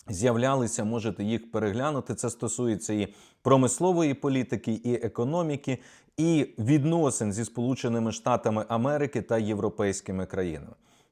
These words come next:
Тож така ситуація, якщо от зараз уже з'явиться указ президента дійсно, то я бажаю успіхів, сил, наснаги і дійсно правильних рішень. І удачі, а, пану Буданову на цій посаді. Ну а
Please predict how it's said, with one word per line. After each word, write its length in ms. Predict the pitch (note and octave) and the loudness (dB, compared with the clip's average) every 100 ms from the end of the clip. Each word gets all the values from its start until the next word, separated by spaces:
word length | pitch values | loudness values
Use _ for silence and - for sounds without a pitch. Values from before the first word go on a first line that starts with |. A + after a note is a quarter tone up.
| - | 4
Тож 200 | D#3 D3 | 4 4
така 320 | F#3 F3+ C#3+ | 2 6 4
ситуація, 640 | - A2 C#3 E3+ E3+ D#3 C3 | 4 -2 0 -2 0 0 0
якщо 320 | A2+ - C3 | 0 -2 0
от 120 | A2+ | 2
зараз 360 | B2 A#2+ G#2 A2+ | 0 0 -2 -2
уже 200 | G2+ G2+ | -4 0
з'явиться 480 | A#2+ A2+ G2+ - | 2 2 2 -2
указ 360 | G#2+ G#2+ E3+ - | -6 -2 -4 -4
президента 640 | D#3 C3+ C#3 C3+ C3 B2 | -6 -4 -2 -2 -2 -2
дійсно, 460 | A#2+ B2 A#2 A#2 G#2 - - _ _ | -2 -2 -4 -6 -8 -8 -20 _ _
то 100 | - | 2
я 200 | C3 D3+ | 4 6
бажаю 560 | C3+ B2+ A#2 C3 B2 A#2 | 4 2 2 0 0 0
успіхів, 580 | C#3 D3+ - C3+ - A2+ | -2 -2 -4 -6 -4 -4
сил, 320 | - C#3+ C3+ | -2 0 2
наснаги 680 | A#2 A2 - C3 C3+ A#2 G#2+ | 2 -2 -2 -2 -2 -2 -4
і 240 | A2 A2+ - - _ _ _ G#2 | -2 -4 -4 -8 _ _ _ 0
дійсно 580 | A#2+ D3+ - A2+ G2 - - | 4 4 2 -2 -2 -4 0
правильних 560 | C3 C#3 A#2+ A2 G#2 | 4 4 2 -2 -4
рішень. 500 | C3 D3+ - C3+ B2 - - - - _ _ _ | -2 -2 -2 -6 -6 -10 -20 -20 -20 _ _ _
І 120 | - G3+ | 4 6
удачі, 600 | F3 B2 B2 F2+ - E2 - - | 8 8 8 6 -4 -10 -14 -6
а, 320 | A2+ A2+ G#2 | -2 2 2
пану 300 | - C3 A2+ | 2 2 2
Буданову 640 | G#2 A2+ C3+ D3 A#2+ A2+ G2 - - | 0 0 0 0 0 -2 -4 -10 -6
на 360 | A#2 C3+ B2+ | 0 2 2
цій 280 | - - B2 | 2 -2 -2
посаді. 520 | - A2 - E2+ D#2 | -2 -4 0 -2 -2
Ну 200 | F#2+ C3 - | -2 -2 2
а 200 | D3 | 0